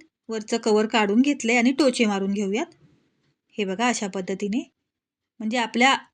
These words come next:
अंड्यांना छान असा मसाला लागला जातो. सर्व अंड्यांना छान असे टोचे मारून घेते मी. आता त्यामध्ये काय करायचं आहे, थोडीशी हळद घालूयात, घरातलं लाल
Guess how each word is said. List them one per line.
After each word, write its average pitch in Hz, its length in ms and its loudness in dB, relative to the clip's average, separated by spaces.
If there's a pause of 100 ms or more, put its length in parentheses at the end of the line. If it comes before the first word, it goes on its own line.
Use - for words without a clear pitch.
(340)
अंड्यांना 220 500 -4
छान 214 280 -8
असा 202 180 -4
मसाला 247 400 0
लागला 247 300 2
जातो. 175 300 -6 (960)
सर्व 262 200 2
अंड्यांना 269 400 4
छान 240 240 0
असे 233 160 -2
टोचे 214 320 0
मारून 196 260 -2
घेते 202 320 -4
मी. 233 100 0 (1400)
आता 240 180 0
त्यामध्ये 330 480 2
काय 285 180 6
करायचं 240 360 2
आहे, 220 220 0 (100)
थोडीशी 233 320 2
हळद 214 300 2
घालूयात, 214 500 -4 (1040)
घरातलं 220 360 -4
लाल 208 180 4